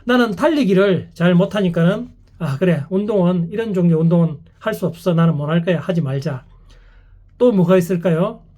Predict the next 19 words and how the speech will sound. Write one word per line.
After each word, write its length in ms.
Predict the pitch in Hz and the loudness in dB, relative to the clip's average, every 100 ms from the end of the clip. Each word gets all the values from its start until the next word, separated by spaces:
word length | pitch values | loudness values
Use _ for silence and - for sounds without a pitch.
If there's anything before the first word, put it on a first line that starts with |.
| _ _ _ _ - | _ _ _ _ -10
"나는 260 | 202 208 202 | -2 0 0
고소공포증이 920 | 143 143 233 226 180 165 190 - 190 | -4 -2 -2 0 0 0 -2 -2 -2
있으니까는 600 | 156 175 160 160 180 214 - | 0 0 0 0 -2 -4 -4
높은 320 | 196 - 175 | -4 0 -2
곳에서는 520 | 160 139 143 185 196 | -2 -2 -2 -2 -4
절대 300 | 170 165 180 | -4 -2 -2
올라가지 440 | 175 180 165 165 | 0 2 2 0
말자, 480 | 165 127 127 160 139 - | -2 -4 -4 -4 -4 -8
나는 360 | 175 156 147 165 | -4 -4 -4 -8
안 180 | 135 143 | -6 -2
갈 180 | 160 | -2
거야, 200 | 170 190 | 0 0
이번 260 | 147 143 151 | 0 0 0
모임에는." 560 | 160 151 135 135 151 123 - _ - _ _ - - | 0 0 -2 -4 -6 -10 -16 _ -20 _ _ -20 -8
그리고 500 | 160 160 196 208 - | -4 0 0 -2 -2
"나는 260 | 185 185 170 | 0 2 4
매운 340 | 254 254 208 | 4 2 0
뭐-, 280 | 190 185 202 | 0 0 -2
음식은 600 | 220 180 180 180 208 233 | -2 -2 0 -2 -2 -6